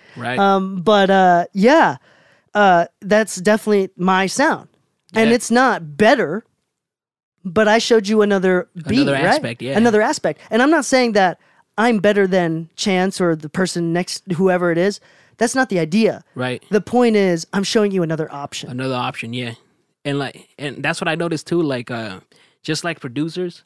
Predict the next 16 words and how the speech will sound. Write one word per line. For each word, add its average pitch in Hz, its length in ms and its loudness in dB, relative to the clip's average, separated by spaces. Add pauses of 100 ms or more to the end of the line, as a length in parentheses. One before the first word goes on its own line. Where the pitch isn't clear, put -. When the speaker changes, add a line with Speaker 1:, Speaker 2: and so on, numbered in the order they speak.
(400)
Speaker 1:
you 139 80 -6
know, 156 280 -4
it's 139 160 -10
the 143 100 -8
same 151 180 -8
with 139 100 -10
the 143 60 -8
engineers. 139 640 -8
Like, 120 200 -12
they 127 120 -6
all 131 120 -4
got, 135 180 -8
like, 120 200 -10
their 117 100 -8
own 123 180 -8
sauce, - 460 -12